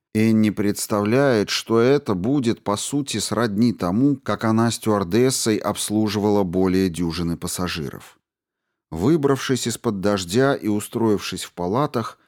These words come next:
часть мужчин малость оживает. Некоторые даже перебрасываются с сестрами шутками,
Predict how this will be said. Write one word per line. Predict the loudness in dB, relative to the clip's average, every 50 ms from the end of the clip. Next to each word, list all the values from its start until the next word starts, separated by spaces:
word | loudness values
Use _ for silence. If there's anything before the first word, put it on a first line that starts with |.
| _ _ _ _ _
часть | _ 0 2 2 2 0 0
мужчин | 0 0 0 0 -2 -2 0 2 2 2
малость | 2 2 0 0 -2 -4 -6 -6
оживает. | -6 -4 -2 -2 -2 -4 -6 -6 -8 -10 -14 -18 -20 -20 _ _ _ _ _ _ _ _
Некоторые | 0 2 2 2 0 -2 -2 0 2 2 2
даже | 4 2 2 2 0 -2
перебрасываются | 0 0 0 0 2 2 2 2 0 0 -2 0 0 0 -2 -4 -6 -8
с |
сестрами | -6 -4 -4 -4 -4 -4 -4 -2 0 0 0
шутками, | 0 -2 -4 -4 -4 -4 -4 -4 -4 -2 0 0 0 -2